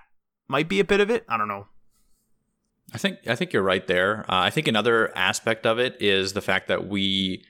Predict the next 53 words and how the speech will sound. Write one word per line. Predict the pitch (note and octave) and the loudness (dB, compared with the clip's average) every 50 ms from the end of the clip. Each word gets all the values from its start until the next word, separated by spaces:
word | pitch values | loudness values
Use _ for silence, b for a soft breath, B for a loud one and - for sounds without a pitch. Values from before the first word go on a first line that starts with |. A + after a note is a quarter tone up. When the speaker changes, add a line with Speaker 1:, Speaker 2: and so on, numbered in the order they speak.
| b b b _ - - - | b b b _ -18 -6 -2
Speaker 2:
something | - C#3 A#2+ C#3 A#2 | -2 0 2 2 2
that | G#2 F2+ | 2 0
we're | F#2+ F#2 | 0 -4
good | F2+ G2 G#2+ A2+ G#2 | -2 2 2 2 4
at, | F#2 E2+ E2+ E2+ - | 2 0 -2 -2 -4
so | F#2+ D#2+ | -8 -10
to | E2 | -10
turn | - - - G2 F2 | -8 -4 -2 -2 -2
the | E2+ E2 | -2 -4
tables | - F#2+ F#2+ F#2+ F2+ F#2 E2 D#2 D#2 - - | -2 -2 -2 0 0 -2 -2 -2 -4 -4 -6
a | F2+ | -4
little | E2+ F2 E2 D#2+ D2 | -2 -2 -2 -2 -2
bit, | D2 D#2+ D2+ - | -2 -2 -2 0
is | - F#2+ F#2 F2 E2+ - - B B B B B B B | 0 0 0 0 -2 -4 -6 B B B B B B B
setting | - - - G2 G2 F#2+ F#2+ | -6 -2 0 0 0 0 0
realistic | F#2 F#2+ F#2 F#2 - - G2+ - - | 0 2 2 0 0 0 -4 -6 -4
timelines. | - F2 F2 F2+ F#2+ G2 G#2+ B2 B2+ - - - - _ _ _ _ _ _ _ _ _ _ _ _ _ _ _ | -2 -2 -2 0 0 -2 -2 -2 -4 -6 -8 -10 -12 _ _ _ _ _ _ _ _ _ _ _ _ _ _ _
Um, | - F2+ F2 F2 F2 F2 E2+ E2 E2 E2 - - - _ _ | -2 -2 0 0 -2 -4 -6 -8 -8 -8 -10 -12 -14 _ _
I | - G2 | -8 -4
think | - A2 G#2+ F#2+ - | -2 0 -2 -2 0
we're | - G#2 G2+ G2 | 0 2 2 2
very, | F#2 F#2+ G2+ G2 G2 G2 F#2+ F#2+ F#2+ F#2 - - - | 2 2 2 2 2 2 2 2 2 0 -2 -2 -4
it's | A2+ - | -4 -2
sometimes | - A2 G#2+ A2+ G#2+ G#2 F#2 | 0 0 0 0 0 -2 0
very | G2 G#2 G2+ G2 F#2 | 0 2 2 2 0
generous | F2+ F#2+ F2+ F2+ F#2+ G2 G2+ G#2 - - - | 0 -2 -2 -2 0 0 0 0 0 -2 -2
with | A2+ A2+ - | -2 0 2
our | A#2 A2 G#2+ | 0 0 0
timelines | - A#2+ G#2+ G#2+ A2 A2 A2+ G#2+ | 0 -2 -2 0 0 -2 0 0
as | A2 F#2+ F2 | -2 -2 0
well, | F#2 F2+ F2 G2+ G#2+ | 0 2 2 2 0
being, | G2+ G2 F#2 F2+ F#2 F2 - | 0 -2 -2 -2 -4 -6 -2
like, | - F2+ E2+ - - | -2 -2 -2 -2 -4
giving, | - G2 F#2 F#2+ F#2+ F#2 F#2 F2+ - - | -4 -2 -2 -2 -2 -4 -4 -6 -6 -8
giving | F#2 F#2+ G2 F2+ F#2+ F#2 | -2 -2 0 0 0 0
the | F#2 F2 | 0 -2
developers | F2+ F2 F2+ F2 F2+ F2 - F2+ F2 | 0 0 2 2 2 2 0 -2 -2
that | F#2 E2+ | -2 -2
we | F2 | -2
work | F2 F2 F2 E2+ - - | 0 0 -2 -2 0 -2
with | F2+ E2+ F2+ | -2 0 0
or | F2 | -2
the | E2+ E2+ | -2 -2
technical | - F#2 F2+ F#2 E2+ F2+ | -4 -4 -4 -4 -6 -6
people | D#2+ F2+ D#2+ F2+ | -6 -6 -4 -2
that | F2 F2 F2+ | -2 -2 0
we | F2+ F2 | 0 0
work | F2+ F2+ F2 | 0 -2 -2
with | - F#2 F2 - | -2 -4 -4 -4
more | F#2+ F#2 F#2 F#2+ | -2 0 0 0
than | F2+ G2 F#2+ | 0 -2 -2
enough | F#2 F#2 F2+ - | -2 -2 -4 -4
time | - F#2+ F#2 F2+ F#2 G#2 A#2 | -2 -2 0 0 0 -2 -2